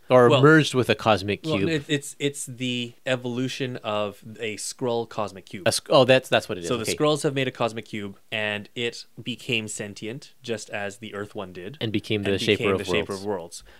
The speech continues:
Speaker 1: Right.
Speaker 2: Um, Shaper of Worlds, um, well, the idea behind the Cosmic Cube is that, um, this cosmic energy can basically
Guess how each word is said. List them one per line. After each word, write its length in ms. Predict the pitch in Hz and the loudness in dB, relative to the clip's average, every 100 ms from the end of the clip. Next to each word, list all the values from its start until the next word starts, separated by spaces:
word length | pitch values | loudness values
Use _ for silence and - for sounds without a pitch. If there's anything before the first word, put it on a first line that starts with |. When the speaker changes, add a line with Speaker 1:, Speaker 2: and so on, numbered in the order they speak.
| - | 0
Speaker 1:
Right. 140 | 95 | 2
Speaker 2:
Um, 320 | 104 104 101 | 4 0 -2
Shaper 400 | 98 - 135 131 | -6 -6 -4 -2
of 100 | 120 | -4
Worlds, 640 | 110 117 117 113 113 - - _ | -2 0 2 0 -4 -12 -16 _
um, 400 | 113 110 107 107 123 | -2 0 0 -4 -8
well, 120 | 127 | -4
the 120 | 139 | 0
idea 380 | 139 131 147 151 | 0 0 0 0
behind 480 | 131 123 123 120 113 | -2 -6 -4 -4 -4
the 100 | 110 | -8
Cosmic 380 | - 117 110 | -2 -4 -4
Cube 360 | 101 - 104 101 | -14 -12 -12 -12
is 240 | 113 104 104 | -12 -12 -8
that, 280 | 107 101 - _ | -8 -8 -12 _
um, 300 | 101 98 101 | -10 -8 -8
this 180 | 117 - | -8 -8
cosmic 500 | - 131 131 127 - | -8 -8 -6 -10 -10
energy 460 | 123 113 107 110 107 | -10 -10 -10 -10 -10
can 300 | - 110 98 | -10 -14 -12
basically 640 | 95 127 - 117 117 101 | -6 -6 -6 -10 -12 -14